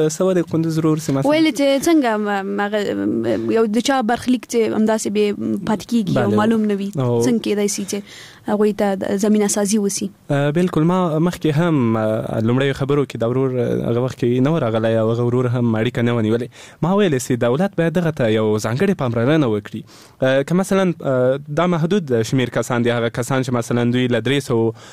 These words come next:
Speaker 1: اه، زیاتو ن-، ن-، ز-، ډېرې نمرې وړي دي، مګر دوی، اه، ښو پوهنځیو ته، اه، م-، مثلاً لاسرسی نه ده پیدا کړی، چانس یې نه ده پیدا کړی. سي دې ورور، اه، ښه یادونه وکړه، سي هغوی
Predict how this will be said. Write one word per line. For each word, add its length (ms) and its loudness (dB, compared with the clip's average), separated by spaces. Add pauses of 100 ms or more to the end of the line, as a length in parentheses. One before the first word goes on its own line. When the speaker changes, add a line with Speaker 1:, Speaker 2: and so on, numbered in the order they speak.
(180)
Speaker 1:
اه، 240 2
زیاتو 300 0
ن-، 340 2
ن-، 260 2
ز-، 100 0
ډېرې 420 0
نمرې 220 0
وړي 260 2
دي، 120 -2
مګر 280 0
دوی، 380 0
اه، 40 2 (240)
ښو 200 -2
پوهنځیو 420 0
ته، 400 0 (340)
اه، 380 2
م-، 520 -2
مثلاً 540 0
لاسرسی 500 -2
نه 100 0
ده 80 0
پیدا 240 -2
کړی، 280 0
چانس 260 -4
یې 40 0
نه 80 2
ده 80 2
پیدا 240 0
کړی. 200 0
سي 160 -6
دې 100 2
ورور، 220 2
اه، 240 2
ښه 120 -4
یادونه 420 2
وکړه، 140 -2
سي 160 -2
هغوی 260 0